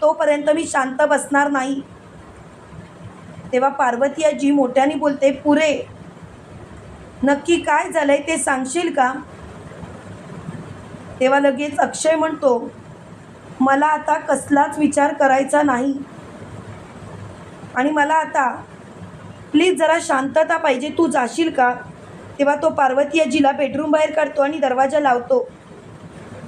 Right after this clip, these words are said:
तेव्हा पार्वती आजी खूपच चिडलेली असते आणि ती म्हणते, "अक्षयला नक्की काय झालंय?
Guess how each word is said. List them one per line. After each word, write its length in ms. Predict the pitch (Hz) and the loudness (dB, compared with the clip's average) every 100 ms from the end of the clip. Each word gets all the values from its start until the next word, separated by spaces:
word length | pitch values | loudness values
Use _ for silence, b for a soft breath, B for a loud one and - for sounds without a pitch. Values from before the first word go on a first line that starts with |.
| - | 0
तेव्हा 160 | 254 269 | 2 2
पार्वती 520 | 277 247 247 285 311 | 2 0 2 2 2
आजी 260 | 302 269 294 | 2 0 -2
खूपच 340 | 277 - 285 - | -2 0 0 2
चिडलेली 400 | 285 247 277 302 | 2 4 2 2
असते 240 | 302 302 | 0 2
आणि 120 | 254 277 | 0 2
ती 140 | 320 | 2
म्हणते, 400 | 311 302 269 233 - - - - - - - - - | 2 4 4 2 0 -10 -18 -18 -20 -20 -20 -20 -6
"अक्षयला 500 | 240 240 - 285 302 | -4 -4 2 2 4
नक्की 360 | 320 277 285 330 | 2 -2 -2 -2
काय 260 | 311 294 311 | 0 0 0
झालंय? 360 | 311 285 247 | 0 0 -2